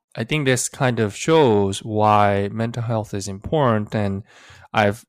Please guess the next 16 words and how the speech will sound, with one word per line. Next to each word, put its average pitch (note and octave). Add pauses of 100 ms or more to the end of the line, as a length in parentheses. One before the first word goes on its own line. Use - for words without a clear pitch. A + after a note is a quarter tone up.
I G#2
have G2+
a G2+
friend B2
who G2+
works G#2 (100)
at, G2+ (120)
uh, G2 (400)
at, G2+ (280)
um, F#2+ (720)
uh, G#2
State B2
University G2+
as G2+
a, G2 (120)
uh, F#2+